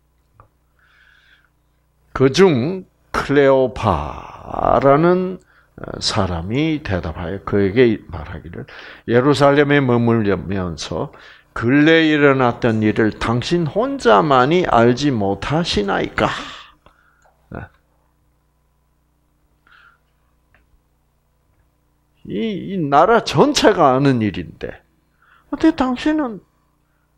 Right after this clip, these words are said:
어? 그런 일이 슬프지도 않습니까? 당신은 무슨 일이 일어났는지 모르는 사람 같다. 어떻게 그럴 수가 있냐? 어,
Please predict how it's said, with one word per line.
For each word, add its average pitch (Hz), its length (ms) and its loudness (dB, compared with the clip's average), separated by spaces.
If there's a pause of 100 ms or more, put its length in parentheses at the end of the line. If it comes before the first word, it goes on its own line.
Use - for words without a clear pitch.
(160)
어? 190 120 -10 (1400)
그런 208 380 2
일이 180 200 4
슬프지도 - 720 2
않습니까? 262 520 0 (1900)
당신은 139 840 -2
무슨 180 340 4
일이 294 200 4
일어났는지 165 960 -2 (800)
모르는 131 580 4
사람 214 360 2
같다. 285 540 -2 (680)
어떻게 196 360 2
그럴 233 300 4
수가 294 280 2
있냐? 196 460 2 (520)
어, 139 360 -2